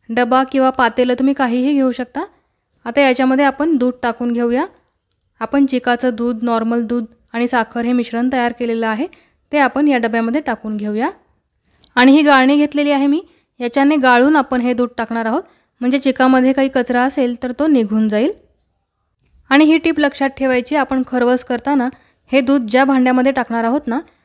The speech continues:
ते भांडं धुवून घ्यायचं, म्हणजे खरवस शिजल्यानंतर खाली चिकटत नाही त्या भांड्याला. दूध तापवताना सुद्धा ही टीप लक्षात ठेवायची. दूध आपण ज्या भांड्यामध्ये काढणार आहोत ना, ते भांडं आधी धुवून घ्यायचं,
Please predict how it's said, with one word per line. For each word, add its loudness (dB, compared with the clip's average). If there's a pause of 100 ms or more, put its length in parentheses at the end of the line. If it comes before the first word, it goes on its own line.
(240)
ते 2
भांडं 4
धुवून 2
घ्यायचं, 0
म्हणजे -2
खरवस 0
शिजल्यानंतर 0 (260)
खाली 0
चिकटत -6
नाही 0
त्या -4
भांड्याला. -2 (720)
दूध 0
तापवताना 2
सुद्धा -2
ही -2 (120)
टीप -8
लक्षात -8
ठेवायची. -6 (400)
दूध 0
आपण 0
ज्या 2
भांड्यामध्ये 0
काढणार -2
आहोत -2
ना, -6 (280)
ते -4
भांडं 2
आधी 0
धुवून 0
घ्यायचं, 0